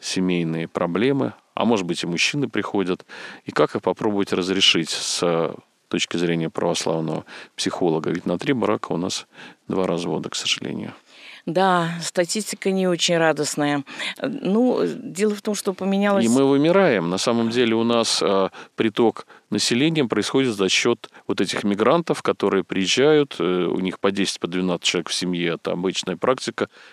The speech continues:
Speaker 1: Их женщины приезжают сюда рожать, в Москву, то есть пользуются социальными благами
Speaker 2: этого города.
Speaker 1: России, да.
Speaker 2: Да,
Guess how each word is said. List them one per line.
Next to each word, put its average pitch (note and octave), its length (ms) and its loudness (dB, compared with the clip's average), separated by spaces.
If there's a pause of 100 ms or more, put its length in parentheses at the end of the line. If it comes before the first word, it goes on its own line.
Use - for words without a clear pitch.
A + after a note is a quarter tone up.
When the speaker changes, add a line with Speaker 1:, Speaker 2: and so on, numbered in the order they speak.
(120)
Speaker 1:
Их G#2 160 2
женщины F#2 420 0
приезжают G2 460 0
сюда A2+ 240 0
рожать, D3 340 2
в - 40 -16
Москву, D#2+ 440 -6 (340)
то - 80 -4
есть F#2 140 -2
пользуются F#2 420 0
социальными E2+ 680 -2
благами F#2+ 640 0 (460)
Speaker 2:
этого C#3 320 -6
города. B2 300 -4
Speaker 1:
России, G#2+ 400 -2
да. E3 200 -4
Speaker 2:
Да, C3+ 240 -4